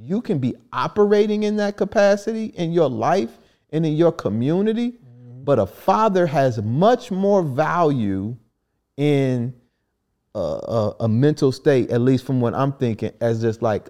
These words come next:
Speaker 1: a single dude. It's just, it's just the values that they have. So if they saw him, "Oh, he's with his family," they just saw, "That's a nigga with his baby mama."
Speaker 2: Mm.
Speaker 1: Or, you know, they don't,
Speaker 2: Right, right.
Speaker 1: they don't see a unit.
Speaker 2: <laughs>
Speaker 1: But we're not creating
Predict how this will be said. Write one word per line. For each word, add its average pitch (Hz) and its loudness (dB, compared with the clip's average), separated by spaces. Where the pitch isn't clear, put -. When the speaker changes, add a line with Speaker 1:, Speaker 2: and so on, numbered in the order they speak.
Speaker 1:
a 107 -8
single 104 -4
dude. 87 -10
It's 120 -4
just, 135 0
it's 123 -4
just - -6
the 110 -2
values 120 0
that 113 -4
they 101 0
have. 92 -8
So - 0
if 233 0
they 190 2
saw 175 2
him, 156 -2
"Oh, 110 0
he's 247 -4
with 185 4
his 208 4
family," 76 -4
they 214 -4
just 170 -6
saw, 139 4
"That's 175 0
a 120 -2
nigga 135 2
with 131 2
his 131 2
baby 131 2
mama." 95 -4
Speaker 2:
Mm. 131 -8
Speaker 1:
Or, 127 4
you 156 0
know, 120 2
they 208 6
don't, 202 2
Speaker 2:
Right, 139 -6
right. 120 -12
Speaker 1:
they 180 6
don't 185 2
see 170 2
a 107 4
unit. 120 2
Speaker 2:
<laughs> 139 -6
Speaker 1:
But 175 2
we're 196 6
not 180 -2
creating 165 2